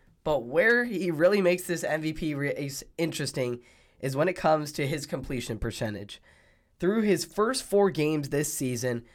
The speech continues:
Smith's completion percentage of seventy-seven point three percent was better than any other quarterback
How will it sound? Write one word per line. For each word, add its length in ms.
Smith's 440
completion 500
percentage 520
of 240
seventy-seven 880
point 360
three 200
percent 480
was 200
better 360
than 220
any 340
other 280
quarterback 560